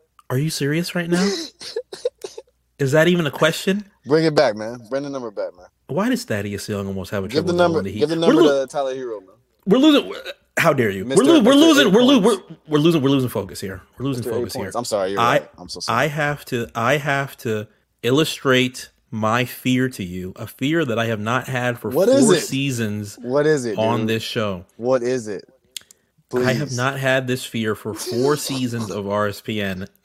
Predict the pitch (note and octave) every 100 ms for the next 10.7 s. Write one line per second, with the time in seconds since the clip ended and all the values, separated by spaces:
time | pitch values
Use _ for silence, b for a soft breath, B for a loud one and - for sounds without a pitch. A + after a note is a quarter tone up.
0 | - B2+ B2+ C3+ B2+ A2+ G2 E2+ A2 B2
1 | A#2 A2+ A2 A2 A2 B2 C3+ D3+ B2 A2+
2 | - D3 D3+ - - C3 B2 A#2 C3 C#3
3 | B2 A2 - F#2+ - F#2+ E2+ D#2+ - -
4 | - A#2+ F#3+ F3 D3+ B B B B B
5 | B B _ - A2+ B2+ B2+ A#2+ A2+ -
6 | _ _ _ _ _ _ B2 B2 C#3 G3
7 | G#3+ E3 D3 D3 A#2+ A#2+ A#2 A#2 G#2+ A2
8 | - G2+ G2 G2 G2+ F#2+ _ - G#2 G2
9 | - - - _ _ _ G#2 G2 F#2 -
10 | F2 D#2+ - F#2+ D#2+ -